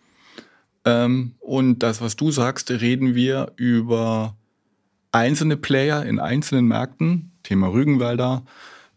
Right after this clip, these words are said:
ähm, die jetzt es geschafft haben,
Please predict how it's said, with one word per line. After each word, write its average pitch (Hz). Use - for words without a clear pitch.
ähm, 110
die 110
jetzt 123
es 117
geschafft -
haben, 143